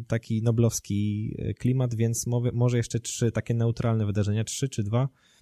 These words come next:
E, w każdym razie tysiąc dziewięćset osiemdziesiąty dziewiąty rok to jest, e, wydarzenie, e, dla Krakusów.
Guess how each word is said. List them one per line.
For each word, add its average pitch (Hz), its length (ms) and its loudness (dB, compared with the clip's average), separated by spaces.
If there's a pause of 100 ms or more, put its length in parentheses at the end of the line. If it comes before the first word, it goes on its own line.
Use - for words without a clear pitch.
(240)
E, 123 240 0
w - 60 -6
każdym 131 300 4
razie 120 240 2
tysiąc 117 280 0
dziewięćset 123 340 2
osiemdziesiąty 113 560 -4
dziewiąty 117 420 0
rok - 400 -4
to 117 120 2
jest, - 600 -2
e, 101 600 2
wydarzenie, 113 640 0 (480)
e, 104 40 0 (360)
dla 123 120 4
Krakusów. - 580 0